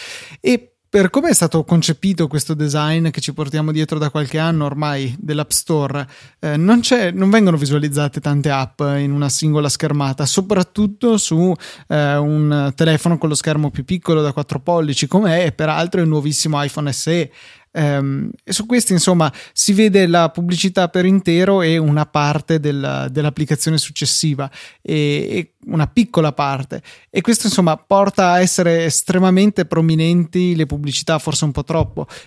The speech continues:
Io avrei concepito, se fossi stato in Apple, magari la possibilità di ridurre un pochettino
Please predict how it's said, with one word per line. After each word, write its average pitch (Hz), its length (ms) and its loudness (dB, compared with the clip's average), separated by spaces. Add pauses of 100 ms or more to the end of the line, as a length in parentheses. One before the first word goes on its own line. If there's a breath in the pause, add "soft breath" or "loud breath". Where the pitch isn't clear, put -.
Io 180 180 4
avrei 165 420 2
concepito, 170 880 2
se 156 140 2
fossi 143 180 -4
stato 156 380 0
in 170 160 4
Apple, 165 340 0
magari 165 480 2
la 160 140 0
possibilità 160 640 0
di 170 180 2
ridurre 165 400 0
un 165 140 0
pochettino 160 760 -2